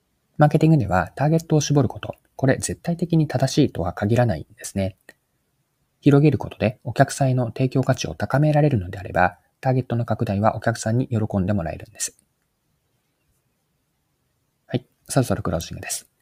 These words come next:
今回はキリンビバレッジの乳酸菌飲料、美味しい免疫ケア睡眠を取り上げて学べることを見てきました。最後にポイントを振り返ってまとめておきましょう。カスタマーサクセス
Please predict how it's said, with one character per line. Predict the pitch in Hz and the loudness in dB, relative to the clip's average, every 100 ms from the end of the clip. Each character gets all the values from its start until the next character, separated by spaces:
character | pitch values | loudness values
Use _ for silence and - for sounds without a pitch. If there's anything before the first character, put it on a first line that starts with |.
| _ _ | _ _
今 | - 190 | -2 2
回 | 107 | 4
は | 90 - | 4 2
キ | - | 0
リ | 139 | 2
ン | |
ビ | 156 | 6
バ | 160 | 6
レ | 104 | 4
ッ | - | 0
ジ | 82 | -4
の | 98 | 0
乳 | 113 | 0
酸 | 120 113 | 0 0
菌 | 113 107 | 2 2
飲 | 92 | 2
料、 | 76 - _ - | -2 -6 _ -4
美 | 131 | 0
味 | |
し | 139 147 | 2 2
い | |
免 | 139 127 123 | 2 2 -2
疫 | - | -4
ケ | 87 | -4
ア | - | -4
睡 | - 104 | -2 0
眠 | 98 - | 0 -2
を | 101 | -6
取 | 95 | -4
り | 78 | -6
上 | |
げ | 80 | -6
て | 90 - - | -8 -8 -6
学 | 117 | -4
べ | 101 | -4
る | - | -6
こ | 82 | -6
と | |
を | 101 | -6
見 | 80 | -6
て | 80 | -12
き | |
ま | - | -14
し | - | -16
た。 | - _ _ _ _ _ _ _ _ _ _ _ _ - | -16 _ _ _ _ _ _ _ _ _ _ _ _ 0
最 | - 196 | 2 4
後 | 120 | 2
に | |
ポ | 98 | 0
イ | 107 | 0
ン | |
ト | 117 | 0
を | |
振 | |
り | 123 | 0
返 | 101 | -2
っ | |
て | - 90 - | -4 -6 -4
ま | |
と | 98 | -4
め | 92 | -4
て | 82 | -4
お | |
き | - | -10
ま | 87 | -14
し | |
ょ | - | -14
う。 | - _ _ _ _ _ _ _ _ _ _ _ _ _ _ _ _ _ _ _ | -18 _ _ _ _ _ _ _ _ _ _ _ _ _ _ _ _ _ _ _
カ | - | -2
ス | - | 0
タ | 165 | 0
マ | |
ー | 165 | 2
サ | 170 | 2
ク | - | 0
セ | |
ス | - - | -6 -8